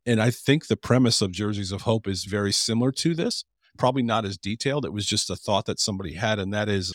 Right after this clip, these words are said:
so people will donate their old jerseys and then they will use those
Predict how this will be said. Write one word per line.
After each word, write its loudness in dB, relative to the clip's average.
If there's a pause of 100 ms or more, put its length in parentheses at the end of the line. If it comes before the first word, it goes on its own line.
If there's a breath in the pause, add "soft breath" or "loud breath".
so 2 (180)
people 2
will 4
donate 2
their 0
old -2
jerseys -4 (420)
and 0
then -2
they 0
will -2
use 2
those 0